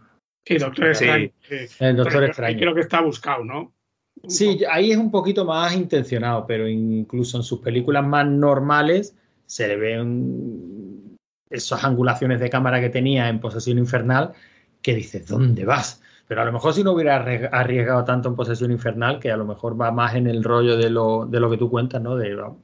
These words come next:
Speaker 3: vamos a buscar un grupo de colegas y vamos a empezar a hacer, a hacer, a hacer, a ver qué, qué surge.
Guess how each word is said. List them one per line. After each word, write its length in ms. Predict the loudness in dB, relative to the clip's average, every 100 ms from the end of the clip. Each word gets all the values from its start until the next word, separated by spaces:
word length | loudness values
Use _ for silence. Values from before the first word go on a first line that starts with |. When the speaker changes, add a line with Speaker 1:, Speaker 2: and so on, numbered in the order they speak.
| _ -18 -18 -16 -18 -18 -14 -2
Speaker 3:
vamos 220 | 2 4
a 40 |
buscar 280 | 4 4 2
un 100 | 4
grupo 240 | 2 2 2
de 80 |
colegas 340 | 2 2 2 2
y 60 |
vamos 240 | 2 2 2
a 40 |
empezar 520 | 2 0 0 0 0 0
a 40 |
hacer, 320 | 0 0 2
a 40 | 0
hacer, 280 | -2 -2 -2
a 60 |
hacer, 240 | -2 -2 0
a 60 |
ver 180 | 0 -2
qué, 560 | 0 2 4 2 0 0
qué 120 | 0
surge. 440 | 2 0 2 0